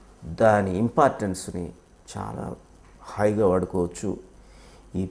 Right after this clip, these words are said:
ప్రాణాయామాన్ని మనం సాధ్యమైనంత వరకు ఎలా చేయాలి, దీని తాలూకా ఇంపార్టెన్స్ అన్నీ నేర్చుకున్నాం కదా. ఇక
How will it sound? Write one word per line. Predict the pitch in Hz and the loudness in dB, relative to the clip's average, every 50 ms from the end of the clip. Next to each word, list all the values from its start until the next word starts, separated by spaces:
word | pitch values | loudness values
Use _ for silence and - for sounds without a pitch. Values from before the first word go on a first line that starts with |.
| - - | -8 -8
ప్రాణాయామాన్ని | - 107 113 123 127 135 131 123 117 104 98 95 92 90 90 90 82 - - - - - - - - - - - _ _ _ - 95 104 | -4 -2 2 4 4 6 6 6 4 4 2 0 0 -2 -4 -6 -6 -8 -12 -18 -20 -20 -20 -20 -20 -20 -20 -20 _ _ _ -4 0 2
మనం | 107 104 98 - - - - - - - _ _ _ _ _ - - - - - | 4 4 2 0 -4 -8 -16 -20 -20 -20 _ _ _ _ _ -18 -12 -10 -6 0
సాధ్యమైనంత | 107 107 127 135 120 107 113 143 131 123 117 113 104 - 107 101 | 4 6 6 6 6 4 4 6 6 6 6 4 2 2 2 2
వరకు | 98 101 - - 87 87 - - - - - - - - - - - - - 95 101 | 2 0 -2 -6 -8 -8 -8 -12 -18 -20 -20 -20 -20 -20 -20 -20 -20 -4 2 4 6
ఎలా | 101 107 110 104 - - | 8 8 6 6 4 2
చేయాలి, | 104 92 92 92 92 92 92 95 95 90 - - - - - - - - - | 4 4 6 6 4 4 2 0 0 -2 -4 -8 -14 -20 -20 -20 -20 -6 -2
దీని | 98 98 92 90 - | 0 0 0 2 2
తాలూకా | 104 95 98 92 92 95 98 98 | 2 2 4 2 2 2 0 0
ఇంపార్టెన్స్ | 82 - 98 98 90 - 95 92 95 - 101 | 2 2 2 2 2 2 -2 -4 -2 -2 -2
అన్నీ | 92 98 101 98 92 | -2 0 0 0 0
నేర్చుకున్నాం | 95 98 - - - 107 101 98 101 92 | 0 0 -2 -4 -2 0 0 0 2 4
కదా. | 104 107 139 170 170 170 - - - - - - - - - 85 | 4 6 6 4 4 2 -2 -12 -20 -20 -20 -20 -12 -4 -2 0
ఇక | 85 | 0